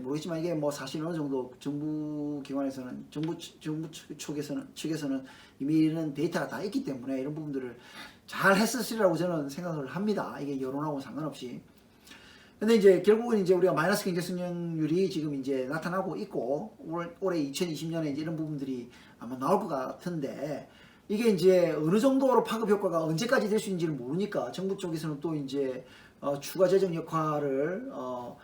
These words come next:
할 수 있게끔, 어, 또 혹은 국채 발행 여력 등을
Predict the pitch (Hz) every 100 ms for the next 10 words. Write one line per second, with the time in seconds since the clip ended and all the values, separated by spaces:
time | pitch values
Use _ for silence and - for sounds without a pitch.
0 | - - 196 156 160 - 135 135 - -
1 | - _ _ - - 127 123 - - 160
2 | 147 165 165 170 - 175 180 175 170 139
3 | 160 - 180 147 143